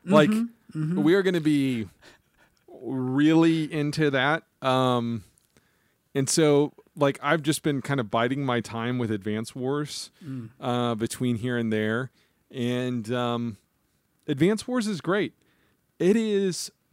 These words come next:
Speaker 1: um, it's got kinda that old school difficulty moment to it here and there, where, you know, people always tell you, "Oh, you know, Elden Ring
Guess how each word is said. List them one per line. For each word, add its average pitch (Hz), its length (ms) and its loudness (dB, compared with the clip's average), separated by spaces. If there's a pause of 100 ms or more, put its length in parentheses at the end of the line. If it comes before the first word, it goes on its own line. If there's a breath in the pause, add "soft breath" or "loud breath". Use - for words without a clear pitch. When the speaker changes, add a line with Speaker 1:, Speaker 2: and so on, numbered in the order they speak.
(100)
Speaker 1:
um, 123 520 -2 (160)
it's - 160 -10
got 233 260 -2
kinda 240 220 0
that 175 200 4
old 156 240 2
school 214 320 0
difficulty 196 720 -2 (260)
moment 214 520 -4 (160)
to 233 160 0
it 240 200 0
here 226 160 -2
and 233 120 -2
there, 247 280 -4 (580 soft breath)
where, 170 340 2
you 190 120 -8
know, 135 240 0 (840)
people 196 220 -12
always 180 200 -2
tell 156 220 0
you, 113 420 -4
"Oh, 131 440 -4
you 143 80 -4
know, 123 200 -6
Elden 196 400 0
Ring 107 340 -6